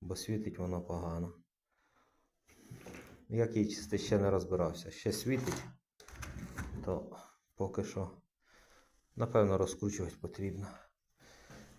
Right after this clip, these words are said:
Однозначно рекомендую. Не знаю, мені говорив продавець, що воно польське. А там польське, не польське, ну, працює непогано. Свої гроші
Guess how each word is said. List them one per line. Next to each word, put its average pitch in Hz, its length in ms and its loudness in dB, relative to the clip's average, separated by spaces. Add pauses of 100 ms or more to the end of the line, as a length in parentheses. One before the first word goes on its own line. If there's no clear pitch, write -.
(320)
Однозначно 107 840 2 (100)
рекомендую. 82 760 2 (3000)
Не 104 100 6
знаю, 90 320 6
мені 98 220 8
говорив 95 420 6
продавець, 101 420 8
що - 160 2
воно 90 380 2 (1120)
польське. - 500 0 (920)
А 101 100 -6
там 85 320 -4
польське, 120 360 2
не 92 120 0
польське, 117 640 0 (160)
ну, 110 200 -2
працює 95 580 -2 (920)
непогано. 87 560 0
Свої 98 320 2
гроші 92 540 2